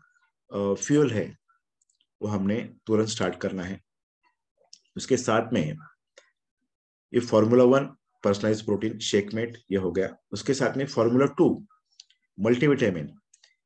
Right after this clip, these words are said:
ये हमारे सभी cell तक micronutrients पहुंचाता है, जो रोज के खाने में हमें नहीं मिलते हैं। ये multivitamin tablet दिन में तीन time हमने लेना चाहिए।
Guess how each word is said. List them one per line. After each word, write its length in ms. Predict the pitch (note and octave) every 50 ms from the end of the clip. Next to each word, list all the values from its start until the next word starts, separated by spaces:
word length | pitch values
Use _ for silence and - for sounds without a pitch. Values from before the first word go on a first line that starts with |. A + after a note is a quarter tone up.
| _ _ _ _ _ C3
ये 80 | D3
हमारे 540 | D3 C#3+ D3 C#3+ D3 D3 D#3 D#3 - - - - - _ _ _ _ _ _
सभी 320 | - - - C#3+ C#3 D#3+ D#3+
cell 260 | D#3 - D3 C#3 C3
तक 280 | B2+ D3+ D3+ D3+ - _ _ _ _ _ _ _ _ _ - F#2+
micronutrients 880 | G#2 A2+ A#2 A#2 A#2+ C#3+ C#3+ C3+ B2+ A#2+ A2 A2+ B2 B2 B2 B2+ B2
पहुंचाता 480 | - - F#2+ E2+ D#2 F#2+ E2 D#2 D#2 C#2+
है, 180 | - - - _ _ _ _ _ _ _ _ _ _ _ _ _ _ _ _ _ _ _ _ _ _ _ _ _ _ _ -
जो 140 | A2 A#2 A#2
रोज 280 | A2+ A#2 B2 B2 B2
के 120 | - - B2
खाने 240 | - G#2+ G2+ G2 G2+
में 120 | G#2+ G#2
हमें 140 | G2 G#2 G#2
नहीं 140 | G#2+ G#2+ G#2
मिलते 300 | G#2+ G2 E2+ - F2+ E2+
हैं। 200 | F2 E2+ D#2 _ _ _ _ _ _ _ _ _ _ _ _ _ _ _ _ - _ _ _ _ _ _ _ _ _ _ _ _ _ -
ये 280 | A#2 B2 B2 B2 - -
multivitamin 680 | F2+ G#2 A2 A2 A2 C3 B2 A#2+ A#2+ A2+ G#2+ A2+ A2 G#2+
tablet 460 | A2 F#2 F2+ F#2 G2 F#2 F2 - - _ _ _ -
दिन 140 | F2+ F#2 G2
में 160 | G#2 G2+ G#2
तीन 220 | G#2 G#2+ G#2+ G#2 G2
time 160 | G#2+ G2+ F#2+
हमने 200 | G2 F2 F2+ F2+
लेना 240 | F2+ F#2 F2 F2+ F2+
चाहिए। 360 | - - E2 E2 F2 F2+